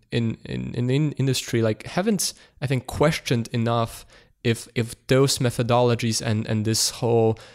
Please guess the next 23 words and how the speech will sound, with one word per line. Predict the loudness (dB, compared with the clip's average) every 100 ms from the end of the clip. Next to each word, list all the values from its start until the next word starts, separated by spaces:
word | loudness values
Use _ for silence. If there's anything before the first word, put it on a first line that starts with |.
| -20
hierarchical, | -8 -2 2 2 0 -4 -8 0 2 4 2 2 0 -4 -20 _ -6
you | -2
know, | 2 2 2 2
uh, | 0 -4 -2 -2 -2
do | 0 2
as | 2 2
I | 0
say, | 0 0 2 2 2 2 0 0 0
military-like | 2 0 0 0 0 0 -2
system | -2 -2 -2 -2 -2 -4 -10 -10
is | -4 -2
still | 0 0
applicable | 0 -2 -2 0 0 2
and, | 2 -2 -6 -8
and, | -8 -6 -8 -4
and | -4
actually | -2 -4
very | 0 0 0
good | 2 4 4
and | 2 0
efficient | -4 -4 -4 -4 -6 -6 -12 -16 _
for | -4 -2
any, | -2 -2 -4